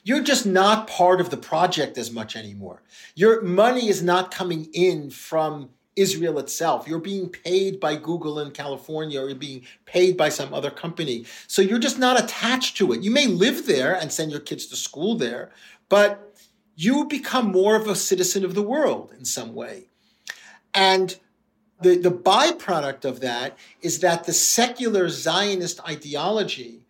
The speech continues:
which was so deeply embedded in Israel in its early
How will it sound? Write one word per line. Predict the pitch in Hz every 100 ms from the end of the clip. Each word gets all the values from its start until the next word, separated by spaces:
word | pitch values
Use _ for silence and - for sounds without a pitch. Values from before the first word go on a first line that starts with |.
| _ _
which | 156 175 -
was | 165 -
so | - 214 151 - -
deeply | 240 262 - 170 160
embedded | 156 139 127 156 208 160 123
in | 123 120
Israel | 202 220 180 143 127
in | 127
its | 123 -
early | 151 165 156 135 -